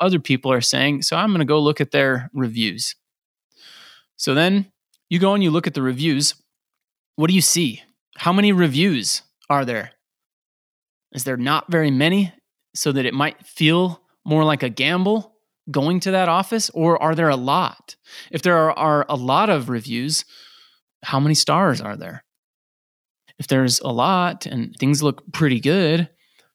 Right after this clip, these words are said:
what are you gonna do? "Oh, well, let's, let's go read." Okay, so you decide to read and, and look at some of the reviews. Which ones are you gonna look at? You're gonna look at the lowest star reviews, or are you gonna look at the highest ones?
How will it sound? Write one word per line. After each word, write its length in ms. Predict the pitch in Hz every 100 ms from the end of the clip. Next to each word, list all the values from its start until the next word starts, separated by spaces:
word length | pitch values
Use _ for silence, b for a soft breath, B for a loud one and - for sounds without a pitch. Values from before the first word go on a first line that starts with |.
| _
what 200 | 139 151
are 20 |
you 80 | 160
gonna 180 | 160 143
do? 300 | 175 151 - _ _ _
"Oh, 360 | 220 123 131 127 190
well, 420 | 208 190 160 180
let's, 160 | 185 -
let's 260 | 196 196 -
go 120 | 202
read." 420 | 175 202 104 - b b b -
Okay, 380 | - - 113 147
so 160 | -
you 100 | 135
decide 340 | 135 131 139 127
to 100 | 117
read 340 | 127 123 123
and, 160 | 120 -
and 160 | 143
look 160 | 127 -
at 80 | -
some 200 | - 123
of 60 |
the 60 | 120
reviews. 640 | 120 117 117 127 127 117 B B B -
Which 200 | 160 151
ones 320 | 156 156 147
are 60 |
you 140 | 143 131
gonna 160 | 127
look 200 | 120 127
at? 220 | 98 82 -
You're 120 | 82 123
gonna 120 | 147
look 140 | 147
at 80 | 147
the 80 | 113
lowest 440 | 123 143 165 -
star 300 | - 165 160
reviews, 480 | 160 135 156 202 208
or 60 | 196
are 20 |
you 100 | 214
gonna 100 | 214
look 140 | 220
at 80 | 208
the 60 | 202
highest 380 | 185 202 196
ones? 260 | 226 226